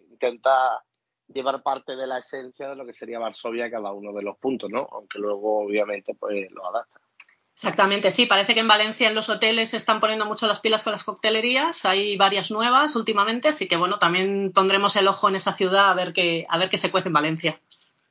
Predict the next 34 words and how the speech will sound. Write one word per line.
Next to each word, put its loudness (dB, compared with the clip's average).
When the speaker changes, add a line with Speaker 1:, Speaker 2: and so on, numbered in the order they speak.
Speaker 2:
Y -4
nada, 2
pues, 2
Speaker 1:
Perfecto. 2
Speaker 2:
eh, -2
eh, 0
esto 0
es 2
todo 4
por, 2
por 4
este, 0
Speaker 1:
Joder. 6
Speaker 2:
por 2
este -4
mes, 0
<laughs> -6
que 2
no 0
es -6
poco. 0
Speaker 1:
Sí, -4
sí, -2
sí, -2
pues, -2
pues -6
había, -6
había -10
cositas. -14
Así -18
que -8
nada, -4
Elvira, -4
agradecerte -8